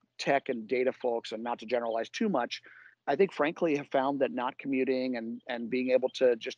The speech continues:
you know, stay focused on the work that they're doing has been incredibly productive. On the other hand, I think some of my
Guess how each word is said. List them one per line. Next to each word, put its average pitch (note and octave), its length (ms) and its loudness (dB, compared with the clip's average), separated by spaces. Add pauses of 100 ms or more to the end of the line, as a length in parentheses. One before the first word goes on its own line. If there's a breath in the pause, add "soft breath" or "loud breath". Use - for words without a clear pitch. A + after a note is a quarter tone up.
(140)
you C3+ 80 -2
know, A#2 100 -4
stay C3+ 240 -2
focused C3 460 -2
on B2 80 -4
the A#2+ 80 -4
work B2 180 -4
that B2 100 -6
they're A2+ 120 -4
doing C3+ 340 -4
has C3 120 0
been C3 120 2
incredibly B2+ 460 4
productive. C#3+ 520 2 (440 soft breath)
On C3+ 120 2
the C#3+ 120 4
other G#3 160 0
hand, C3+ 340 -12 (100)
I B2+ 100 -6
think C#3 260 -8
some C#3+ 180 -4
of C3+ 140 -4
my B2+ 320 -4